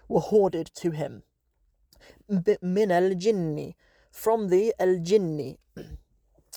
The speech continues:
So who are the jinn? They are the jinn. Um, I don't know how we translate that in English, but most of us are familiar with what a jinn is. Um, so from the jinn, wal insi, and from mankind, and from the humans, wat tayri. A tayri are the birds.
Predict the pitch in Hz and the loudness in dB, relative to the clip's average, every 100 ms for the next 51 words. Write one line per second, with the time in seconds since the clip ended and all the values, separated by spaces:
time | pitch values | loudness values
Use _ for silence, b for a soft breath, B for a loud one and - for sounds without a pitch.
0 | - 190 180 185 160 156 156 196 208 185 | -2 0 2 2 0 0 0 -2 -4 0
1 | 175 180 220 214 190 196 139 - 160 - | 0 0 -2 -6 -4 -2 -4 -6 -20 -16
2 | 127 135 127 143 151 147 - 147 143 139 | -12 -8 -6 -4 -4 -8 -8 -4 -2 -2
3 | 123 156 165 180 - 139 165 160 160 156 | -4 -4 -4 -4 -6 -4 -4 -2 -4 -6
4 | - - 165 156 151 151 147 147 151 170 | -6 -6 -4 -2 -2 -2 -6 -8 -8 -6
5 | 143 117 95 95 85 B B B B B | -6 -8 -14 -12 -14 B B B B B
6 | B 160 165 185 180 220 185 165 143 156 | B 2 4 0 2 -2 0 -2 -2 -4
7 | 214 247 _ _ _ - 202 233 262 226 | -6 -14 _ _ _ 2 2 2 -4 -6
8 | 165 - 98 - _ b b b 175 170 | -8 -10 -12 -16 _ b b b -8 -6
9 | - 226 247 233 175 202 214 240 202 107 | -4 -6 -6 -12 -8 -6 -6 -8 -8 -8
10 | 85 160 165 170 165 - 196 131 107 - | -12 -10 -6 -6 -6 -6 -6 -6 -10 -12
11 | - _ b b - 190 - _ - 214 | -14 _ b b 0 0 0 _ 0 2
12 | 180 160 127 95 _ b b b 170 - | 2 0 -6 -16 _ b b b -4 -4
13 | _ 226 226 202 190 214 240 - 170 190 | _ 2 4 4 2 0 -6 -2 -2 -2
14 | 175 180 170 107 - - | -2 2 2 2 -6 -14